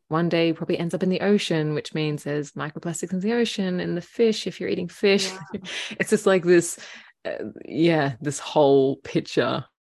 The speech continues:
Speaker 1: which has kind of
Speaker 2: Yeah.
Speaker 1: gone wrong.
Speaker 2: No, I mean, it's beautiful, like, what you just said, 'cause that's how I think of things.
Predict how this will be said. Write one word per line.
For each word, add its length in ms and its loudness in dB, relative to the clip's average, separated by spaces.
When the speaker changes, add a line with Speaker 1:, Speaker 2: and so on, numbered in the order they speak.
Speaker 1:
which 120 -4
has 100 -10
kind 200 -4
of 280 -8
Speaker 2:
Yeah. 100 -12
Speaker 1:
gone 160 -2
wrong. 440 0
Speaker 2:
No, 240 4
I 160 0
mean, 220 2
it's 180 -2
beautiful, 500 -2
like, 200 -4
what 160 2
you 120 -2
just 320 -8
said, 320 0
'cause 200 -8
that's 240 -4
how 180 -4
I 120 -6
think 240 -4
of 120 -2
things. 500 -8